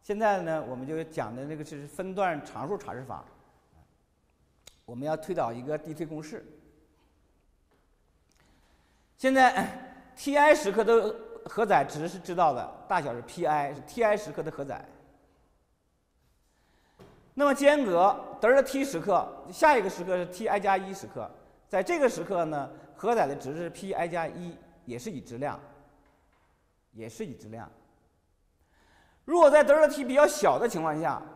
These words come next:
我们当然可以认为，在德尔塔 t 内荷载大小是不变的。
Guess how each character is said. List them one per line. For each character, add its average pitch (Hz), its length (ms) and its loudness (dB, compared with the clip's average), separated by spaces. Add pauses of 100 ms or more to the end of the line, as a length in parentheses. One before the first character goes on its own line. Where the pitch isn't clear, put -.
(1160)
我 165 160 -2
们 208 120 -4 (100)
当 220 160 4
然 214 120 0
可 214 140 -4
以 175 60 2
认 160 260 -4
为， 135 440 -6 (480)
在 196 160 2
德 196 140 0
尔 254 80 4
塔 262 80 6
t 262 240 -4
内 - 580 2 (360)
荷 - 240 -4
载 170 120 2
大 214 180 4
小 135 240 -8 (140)
是 - 120 -18
不 110 140 -18
变 202 300 -6
的。 - 80 -18